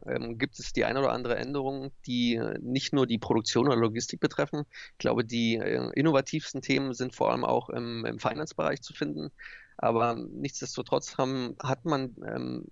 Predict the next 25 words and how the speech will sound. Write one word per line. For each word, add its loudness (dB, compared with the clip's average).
einige 4
Änderungen 0
im, -4
im 0
Bereich 2
der 2
Logistik -4
und -6
der 4
Produktion, -2
die, 2
ähm, 2
doch 2
eklatant 0
sind -8
und -2
sich -4
auf 2
I-T-Infrastruktur 0
auswirken, 0
die 0
man 2
heute 4
eigentlich -6
betreibt. -2